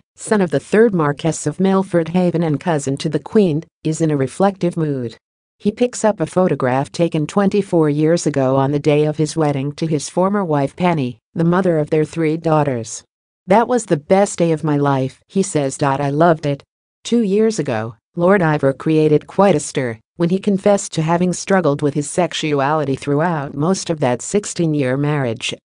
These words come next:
Finally, he admitted he was gay after finding contentment with his new love James Coyle, whom he met in the Swiss ski resort of Verbier. Later this summer,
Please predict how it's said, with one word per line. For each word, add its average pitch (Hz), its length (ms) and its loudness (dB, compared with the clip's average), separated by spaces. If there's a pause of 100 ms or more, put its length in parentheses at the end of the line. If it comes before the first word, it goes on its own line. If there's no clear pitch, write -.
(340)
Finally, 147 600 0 (120)
he - 180 2
admitted 202 440 2
he 175 80 0
was 160 180 0
gay 147 420 -2 (140)
after 190 300 0
finding 202 440 2
contentment 143 760 -2
with 147 120 0
his 147 160 -4
new 165 160 0
love 160 240 0
James 160 380 0
Coyle, 147 480 -2 (240)
whom 214 180 2
he 190 140 0
met 180 200 2
in 156 100 0
the 139 60 0
Swiss 196 420 -4 (260)
ski 151 260 -2
resort 139 420 -2
of 147 140 -4
Verbier. 147 520 0 (420)
Later 214 300 6
this 151 180 0
summer, 131 440 0